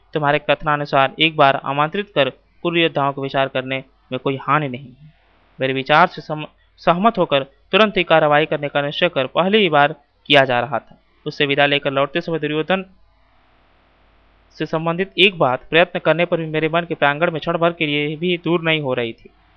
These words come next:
ऐसी कौन सी दिव्य भक्ति की साधना कर पांचाली ने सूर्यदेव से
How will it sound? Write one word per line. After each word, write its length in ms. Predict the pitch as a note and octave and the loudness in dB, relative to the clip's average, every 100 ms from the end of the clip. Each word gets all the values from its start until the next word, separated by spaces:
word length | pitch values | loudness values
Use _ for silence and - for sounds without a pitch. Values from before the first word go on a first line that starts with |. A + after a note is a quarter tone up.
| - | -4
ऐसी 180 | D3 G#3 | -2 0
कौन 220 | G3+ G3+ | 4 4
सी 120 | B3 A#3+ | 4 0
दिव्य 300 | A3 G3+ E3 | 0 0 0
भक्ति 380 | E3 F#3+ - | -2 -2 -2
की 140 | A3+ G3+ | -4 -4
साधना 380 | E3+ D#3+ E3+ F3 | 0 2 2 0
कर 100 | E3 | 0
पांचाली 500 | D#3 D#3 E3+ G3+ A#3 | 0 2 4 4 4
ने 200 | D#3+ C#3+ - _ _ | 0 -2 -12 _ _
सूर्यदेव 580 | - F3 E3 D3 G3 A#3 | -4 0 0 4 6 4
से 380 | F#3 D#3+ D#3 | 2 0 -2